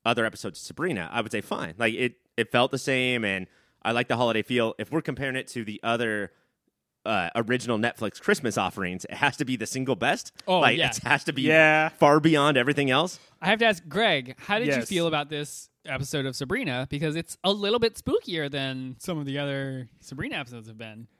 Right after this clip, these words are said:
Speaker 3: Yeah, it, there are parts that are, are really spooky. Usually, chil-, like, child ghosts really get to me.
Speaker 2: Yeah.
Speaker 3: But for whatever reason, in the time that I've watched Sabrina, I've done, like, a better job at keeping it at arm's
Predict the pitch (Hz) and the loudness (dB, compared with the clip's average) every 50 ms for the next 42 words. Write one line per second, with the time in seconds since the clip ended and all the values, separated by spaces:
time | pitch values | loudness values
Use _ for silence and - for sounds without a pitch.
0 | _ - 190 240 277 269 233 208 254 254 208 202 262 262 254 220 226 240 269 269 | _ -2 0 2 2 2 0 -2 -4 -6 -2 2 2 2 2 2 2 0 0 0
1 | - 277 277 262 233 247 233 220 214 208 180 170 165 165 160 170 180 175 175 170 | 0 -2 -2 -2 -2 -4 -4 -2 -2 -2 -2 0 -2 -2 0 -2 -4 -4 -6 -8
2 | - - 185 185 190 175 208 196 175 160 180 202 220 208 247 240 233 226 220 214 | -8 -6 -4 -4 -4 -4 -8 -10 -6 -2 0 0 0 0 -2 -4 -4 -4 -4 -4
3 | 202 185 175 160 156 147 143 135 131 127 120 101 - _ _ _ _ _ - - | -4 -4 -4 -6 -6 -6 -6 -8 -8 -10 -10 -14 -18 _ _ _ _ _ -12 -4
4 | - 185 190 190 - 165 139 131 - _ - - - 143 147 151 151 151 147 143 | -2 -2 -2 -2 -4 -4 -6 -6 -6 _ -8 -6 -4 -2 0 0 -2 -2 -4 -6
5 | 139 131 127 139 127 127 139 160 - - - - - _ _ _ _ 175 143 143 | -8 -8 -6 -4 -4 -2 -4 -6 -8 -12 -18 -20 -20 _ _ _ _ -18 -10 -6
6 | 156 151 147 143 135 127 120 123 123 123 135 127 143 - - 185 175 180 185 190 | -6 -4 -4 -4 -6 -8 -10 -12 -10 -6 -6 -6 -6 -6 -6 -6 -4 -4 -4 -4
7 | 196 208 196 156 147 131 120 117 110 101 - _ _ - 196 202 202 202 202 202 | -4 -4 -4 -2 -2 -2 -2 -4 -6 -8 -14 _ _ -8 -8 -6 -2 0 0 2
8 | 202 202 214 220 262 247 233 220 202 208 196 170 190 190 202 208 196 - 202 196 | 2 2 2 2 0 -4 -4 -4 -4 -4 -4 -4 -2 -2 -2 -2 -4 -4 -4 -4
9 | 190 196 185 180 156 135 127 - _ _ _ _ _ - 156 151 143 151 151 156 | -4 -6 -6 -4 -6 -6 -8 -10 _ _ _ _ _ -4 -4 -4 -2 -2 -4 -4
10 | 156 - - - 156 143 139 135 131 131 131 - - 165 180 190 208 196 175 - | -4 -6 -10 -12 -10 -8 -6 -4 -6 -6 -6 -4 -2 -2 -2 -2 -4 -4 -4 -6
11 | 156 135 120 131 135 139 143 143 135 120 127 120 123 123 120 117 120 101 82 - | -8 -8 -6 -4 -4 -4 -4 -6 -6 -6 -6 -4 -4 -4 -4 -6 -8 -12 -16 -16
12 | - 147 127 - 131 120 120 117 117 113 110 - _ _ _ _ _ _ _ _ | -14 -14 -12 -12 -10 -10 -10 -10 -10 -12 -14 -16 _ _ _ _ _ _ _ _
13 | _ _ _ 127 131 123 107 131 131 127 120 120 120 123 117 - - | _ _ _ -10 -10 -8 -8 -6 -6 -4 -4 -4 -6 -8 -10 -12 -16